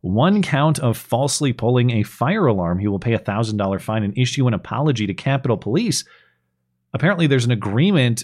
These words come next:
for the charges to be withdrawn in three months after Bowman pays the fine.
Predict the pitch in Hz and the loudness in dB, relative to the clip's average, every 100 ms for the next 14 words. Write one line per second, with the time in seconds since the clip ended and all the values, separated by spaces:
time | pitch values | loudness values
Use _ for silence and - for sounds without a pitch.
0 | - - 127 120 120 120 120 117 - 135 | -12 -4 0 4 4 2 0 -2 0 2
1 | 151 147 127 120 113 110 110 113 120 113 | 2 0 0 0 0 0 0 2 4 2
2 | 98 120 113 107 107 - 110 107 113 90 | 0 0 2 2 0 -2 -4 -2 -2 2
3 | 107 107 101 92 107 104 90 87 - 101 | 2 2 -2 -2 -2 -2 -4 -8 -6 -4
4 | 92 71 71 | -4 -6 -12